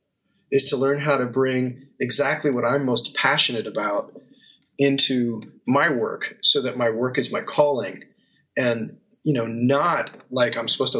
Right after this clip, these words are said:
live up to somebody else's expectations or standards.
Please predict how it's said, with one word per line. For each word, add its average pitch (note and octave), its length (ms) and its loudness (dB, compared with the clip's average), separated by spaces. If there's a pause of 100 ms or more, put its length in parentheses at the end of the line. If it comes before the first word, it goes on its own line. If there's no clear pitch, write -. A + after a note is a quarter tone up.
(100)
live B2+ 120 2
up B2+ 200 2
to A#2+ 120 2
somebody A#2 340 0
else's A2+ 720 2 (1040)
expectations A#2 720 0
or A2 60 0
standards. A2 880 0